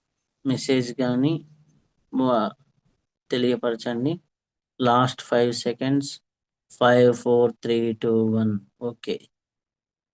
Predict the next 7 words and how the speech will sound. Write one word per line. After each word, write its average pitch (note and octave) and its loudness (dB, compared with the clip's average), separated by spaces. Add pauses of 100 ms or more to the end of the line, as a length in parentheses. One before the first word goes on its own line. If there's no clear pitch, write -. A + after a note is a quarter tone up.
(840)
రిలాక్స్ A#2 -2
అవ్వండి. A#2 -2 (920)
రెండు A#2+ 2
కళ్ళు A#2+ 2
మీద B2 0 (1500)
అరచేతులు A#2+ 0
ఉంచి A#2+ -6